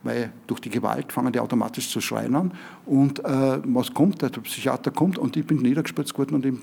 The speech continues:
in, in, im Netzbett gelandet mit Schutzjacke.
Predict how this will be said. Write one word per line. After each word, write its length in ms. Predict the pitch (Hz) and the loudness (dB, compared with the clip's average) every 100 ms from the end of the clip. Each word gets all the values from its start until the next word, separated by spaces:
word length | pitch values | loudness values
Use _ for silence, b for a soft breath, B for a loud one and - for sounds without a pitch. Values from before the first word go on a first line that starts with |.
| - | -4
in, 420 | 143 139 135 127 | 2 4 4 2
in, 240 | - 135 139 | 0 0 4
im 100 | 127 | 4
Netzbett 460 | 127 123 - - 143 | 4 2 -2 -2 2
gelandet 360 | 110 101 120 | 2 2 0
mit 240 | 104 143 - | 2 0 0
Schutzjacke. 520 | 110 - 104 - | -6 -4 -8 -8